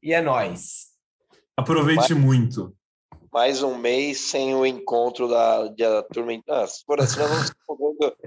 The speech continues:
Speaker 3: dois mil e vinte e seis.
Speaker 1: É nada, é nada, ô careca. De férias é até mais fácil pra, pra armar, que aí eu não tenho
Speaker 3: Ah,
Speaker 1: obrigação de, de
Speaker 3: férias tem
Speaker 1: horário, de trabalho.
Speaker 3: Vai ficar de férias aqui, então.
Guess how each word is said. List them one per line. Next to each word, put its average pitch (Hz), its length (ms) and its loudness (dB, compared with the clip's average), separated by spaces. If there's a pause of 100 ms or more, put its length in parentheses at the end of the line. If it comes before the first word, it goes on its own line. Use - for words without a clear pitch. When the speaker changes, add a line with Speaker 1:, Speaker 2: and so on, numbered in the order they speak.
(100)
Speaker 3:
dois 127 200 0
mil 156 140 -2
e - 20 -6
vinte 180 240 -4
e - 20 -6
seis. 131 560 0 (640)
Speaker 1:
É 233 140 2
nada, 262 320 4
é 240 40 4
nada, 247 360 2
ô 214 60 0
careca. 185 460 2
De 156 140 -10
férias 226 400 0
é 233 60 2
até 226 180 0
mais 269 260 0
fácil 220 360 -2
pra, 156 300 0
pra 143 240 -2
armar, 139 340 -4
que 131 80 -6
aí 139 100 0
eu 165 80 -4
não 180 100 -6
tenho 202 220 0
Speaker 3:
Ah, - 80 6
Speaker 1:
obrigação 175 500 4
de, 156 200 -4
de 143 60 2
Speaker 3:
férias 156 200 4
tem 175 160 0
Speaker 1:
horário, 160 400 2
de - 100 2
trabalho. 143 580 -4
Speaker 3:
Vai 147 220 0
ficar 170 180 0
de 160 100 -2
férias 165 360 2
aqui, 156 360 -6
então. 104 420 -6